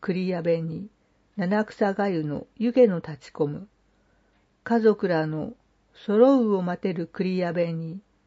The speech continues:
七草がゆの湯気の立ち込む。柳沢千代。南天の実黒くなりし右門松。友の手作り捨てがたくおり。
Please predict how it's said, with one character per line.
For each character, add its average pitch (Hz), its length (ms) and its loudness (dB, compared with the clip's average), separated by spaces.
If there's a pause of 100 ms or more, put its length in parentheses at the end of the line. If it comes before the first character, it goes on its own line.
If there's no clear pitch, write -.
(220)
七 202 280 0
草 202 300 -2
が 202 160 -2
ゆ 180 160 -4
の 151 240 -8 (120)
湯 233 140 0
気 254 160 4
の 180 140 -2
立 - 280 -14
ち - 0 -
込 156 180 -4
む。 156 180 -10 (720)
柳 202 400 0
沢 180 340 -4
千 - 220 -14
代。 - 180 -8 (1300)
南 226 300 2
天 208 380 -2
の 190 280 -6 (400)
実 240 260 2 (100)
黒 311 280 2
く 214 160 -8
な 202 160 -2
り 175 100 -8
し - 400 -12
右 190 320 -2 (180)
門 196 140 -4
松。 - 380 -12 (560)
友 269 260 6
の 202 140 -2
手 175 180 -12
作 170 260 -10
り - 180 -12 (100)
捨 - 140 -20
て 233 140 6
が 214 140 2
た 208 160 -2
く 196 220 -12
お - 80 -10
り。 190 140 -20